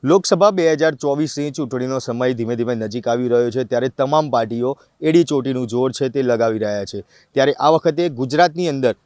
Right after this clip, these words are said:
જે છવ્વીસ સીટો છે, તેમાં સૌથી વધારે હાઇલાઇટ જે સીટ કહી શકાય,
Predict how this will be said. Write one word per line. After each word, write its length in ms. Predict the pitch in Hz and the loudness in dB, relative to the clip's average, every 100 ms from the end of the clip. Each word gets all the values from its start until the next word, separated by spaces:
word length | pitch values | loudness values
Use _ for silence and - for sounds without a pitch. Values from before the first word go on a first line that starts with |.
| - | -12
જે 200 | 127 156 | -2 -2
છવ્વીસ 540 | - - 147 143 196 | -2 -6 -4 -2 0
સીટો 320 | - 175 160 160 | 0 0 0 2
છે, 200 | 160 170 | 0 -2
તેમાં 480 | _ _ 151 156 | _ _ -4 -2
સૌથી 440 | 160 - 170 170 208 | -4 2 2 2 2
વધારે 360 | 170 151 165 | 4 4 4
હાઇલાઇટ 420 | 175 143 151 160 143 | 2 2 4 2 2
જે 140 | 156 | -2
સીટ 300 | - 151 139 | -2 -4 -2
કહી 120 | 147 | -4
શકાય, 400 | 139 143 143 151 | -2 0 0 0